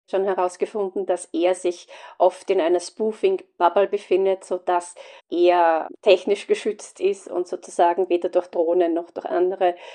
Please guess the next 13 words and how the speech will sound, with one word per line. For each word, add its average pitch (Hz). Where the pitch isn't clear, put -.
Mittel 180
angegriffen 185
werden 175
könnte. 247
Und 208
auf 196
der 208
anderen 202
Seite 185
zum 185
Beispiel 175
eben 190
auch 170